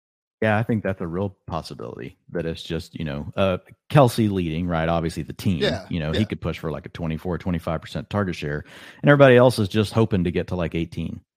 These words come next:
Speaker 1: Like, I think
Speaker 2: Yeah.
Speaker 1: that's a very likely outcome. Um, so, I mean, Sky Moore is still my favorite receiver on the Chiefs to draft,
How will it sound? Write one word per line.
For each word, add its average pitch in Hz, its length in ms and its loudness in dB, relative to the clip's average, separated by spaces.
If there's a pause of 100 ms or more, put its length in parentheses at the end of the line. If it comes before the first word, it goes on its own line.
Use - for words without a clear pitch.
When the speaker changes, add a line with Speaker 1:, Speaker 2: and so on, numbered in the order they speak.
(120)
Speaker 1:
Like, 90 100 -2
I 101 80 4
think 120 160 6
Speaker 2:
Yeah. 117 60 4
Speaker 1:
that's 104 120 2
a 95 40 2
very 92 400 2
likely 82 460 -2
outcome. 50 500 -10 (340)
Um, 87 280 2
so, 107 100 -2
I 104 60 2
mean, 110 120 2
Sky 135 220 4
Moore 107 260 6
is 82 80 -6
still 104 200 -2
my 78 160 -4
favorite 82 400 -6
receiver 76 500 -6
on 78 100 -6
the 76 80 -8
Chiefs 87 340 -8
to 78 100 -10
draft, 78 500 -4